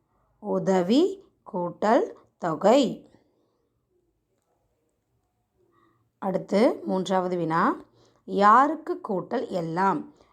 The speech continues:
இச்சொற்களை சேர்த்து எழுத கிடைப்பது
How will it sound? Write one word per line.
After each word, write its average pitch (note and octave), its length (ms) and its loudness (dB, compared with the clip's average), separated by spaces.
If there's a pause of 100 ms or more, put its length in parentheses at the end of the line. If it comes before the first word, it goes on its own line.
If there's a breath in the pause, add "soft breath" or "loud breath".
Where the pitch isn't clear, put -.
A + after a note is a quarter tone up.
இச்சொற்களை G3 1000 0 (180)
சேர்த்து E4 880 0
எழுத G#3 420 0
கிடைப்பது E3+ 1000 -2